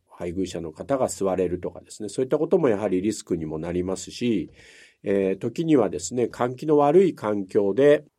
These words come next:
日本では珍しいのは薪を組むとかですね、えー、まあ、あるいは、例えば、焼き鳥屋さんのようにですね、煙がかなりこう、多く出るようなところで従事するような方、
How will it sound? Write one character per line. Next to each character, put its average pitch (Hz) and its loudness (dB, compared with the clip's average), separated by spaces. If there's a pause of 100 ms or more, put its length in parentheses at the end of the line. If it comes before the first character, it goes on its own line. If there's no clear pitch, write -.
(800)
日 120 -2
本 220 4
で 190 2
は 127 2
珍 113 2
し 127 -6
い 143 -4
の 104 -2
は 90 -4
薪 101 0
を 117 8
組 120 -2
む 110 0
と 107 -6
か - -12
で - -14
す - -14
ね、 151 -2 (100)
え 95 -6
ー、 - -20
ま 107 -10
あ、 85 -8
あ 95 -8
る 123 4
い 165 8
は、 110 2 (560)
例 135 4
え - 2
ば、 95 0 (340)
焼 82 -16
き - -20
鳥 101 0
屋 123 4
さ 127 -4
ん 131 -2
の 139 4
よ 135 6
う 113 2
に 90 -4
で 95 -14
す - -12
ね、 104 -2
煙 98 -2
が 92 0 (280)
か 104 -6
な 107 0
り 90 -4
こ 85 -2
う、 120 0
多 101 2
く 92 -8
出 117 4
る 123 2
よ 107 4
う - -2
な 90 -4
と 90 -8
こ 92 -4
ろ 82 -6
で 82 -6
従 104 -2
事 82 -10
す - -10
る 92 -4
よ 95 0
う 82 -2
な 78 -12
方、 92 -10